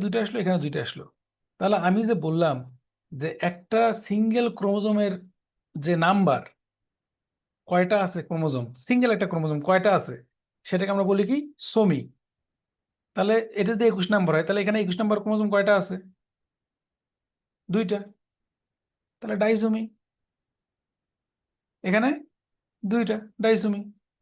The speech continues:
এটা ক্লিয়ার কি না এই কথা? এখানে সবগুলো একটা করে, তাহলে এটা কি? মনোজোমিক গ্যামেট। এটা ডাই-, সরি, এটা ডাইজোমিক গ্যামেট। এইখানে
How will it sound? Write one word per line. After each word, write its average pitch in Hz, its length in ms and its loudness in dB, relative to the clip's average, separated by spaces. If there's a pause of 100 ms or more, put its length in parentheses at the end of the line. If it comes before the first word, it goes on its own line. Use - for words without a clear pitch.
(1600)
এটা 220 120 2
ক্লিয়ার 233 280 4
কি 208 80 0
না 190 60 2
এই 185 120 0
কথা? 165 160 -2 (1300)
এখানে 233 240 2
সবগুলো 233 320 2
একটা 220 240 2
করে, 185 200 2
তাহলে 220 200 0
এটা 220 140 2
কি? 208 80 -2 (360)
মনোজোমিক 226 460 0
গ্যামেট। 196 320 0 (720)
এটা 214 180 -8
ডাই-, 208 300 2
সরি, - 260 -6 (140)
এটা 214 140 -4
ডাইজোমিক 214 420 2
গ্যামেট। 196 320 -2 (840)
এইখানে 233 440 2